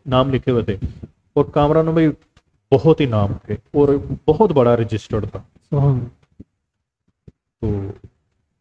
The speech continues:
Speaker 1: अब वो जो कादरी बुजुर्ग हैं वो एक सफ़ा ऐसे करते, अपनी उंगली से देखते कि कहाँ है तेरा नाम, देखते हैं, फिर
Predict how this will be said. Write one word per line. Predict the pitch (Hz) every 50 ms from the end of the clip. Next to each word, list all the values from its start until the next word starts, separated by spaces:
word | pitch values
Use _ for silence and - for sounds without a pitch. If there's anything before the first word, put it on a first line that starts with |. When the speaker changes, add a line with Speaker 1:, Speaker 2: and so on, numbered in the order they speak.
| _ _ -
Speaker 1:
अब | 165 160 151 - -
वो | 151 175 196 190 175 165
जो | 170 170 -
कादरी | - - - - - 135 123 123 - - 143 165
बुजुर्ग | - 131 - 120 127 131 139
हैं | 147
वो | 143 127 127 143 147 143
एक | 139 135 - _ _ - - _ _ _
सफ़ा | - - 120 - - 127 120
ऐसे | 110 101 - 127 -
करते, | 110 104 - - 131 143 - _ - - _ _ _ _ -
अपनी | 127 - 139 135 131
उंगली | 117 113 120 127 127
से | - - 143 131 113 104 - _ _ _ _ - -
देखते | 120 117 117 120 - 139 131
कि | 120 - 127
कहाँ | - - 120 104 123 127
है | 120
तेरा | - 120 120 120
नाम, | 113 107 104 104 104
देखते | 101 98 95 - - 104
हैं, | 98 - - - - _ - - _ - - - - - - - - - _ -
फिर | 143 156 165 -